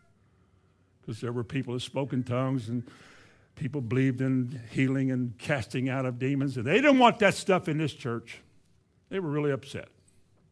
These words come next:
But, you know, it was from, for me, it was my time in life, and it still is, that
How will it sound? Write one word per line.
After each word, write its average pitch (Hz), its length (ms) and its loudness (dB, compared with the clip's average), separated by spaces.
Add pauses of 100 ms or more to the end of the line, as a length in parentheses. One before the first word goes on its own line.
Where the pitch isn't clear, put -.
(2500)
But, 185 140 2
you 208 100 0
know, 196 180 2
it 180 160 2
was 156 160 -4
from, 151 300 -4
for 160 240 -6
me, 185 400 2
it - 120 -2
was 139 380 -6
my 165 220 -2
time 170 420 -2
in 165 100 -2
life, 147 680 -4 (100)
and 127 100 -4
it 123 80 -6
still 131 280 -4
is, 135 180 -2
that - 140 -10